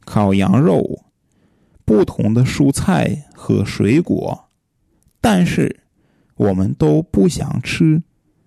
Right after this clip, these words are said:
Здесь есть ещё очень вкусный куриный суп, грибной суп,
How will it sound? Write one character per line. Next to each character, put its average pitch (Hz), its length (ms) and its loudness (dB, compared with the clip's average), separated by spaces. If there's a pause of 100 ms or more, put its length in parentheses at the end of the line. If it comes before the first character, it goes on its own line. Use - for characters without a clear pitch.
(800)
Здесь 180 420 2
есть 208 400 0
ещё 147 600 0 (160)
очень 135 320 0
вкусный 120 500 0
куриный 107 460 0
суп, 156 320 -2 (800)
грибной 135 480 2
суп, 180 320 -2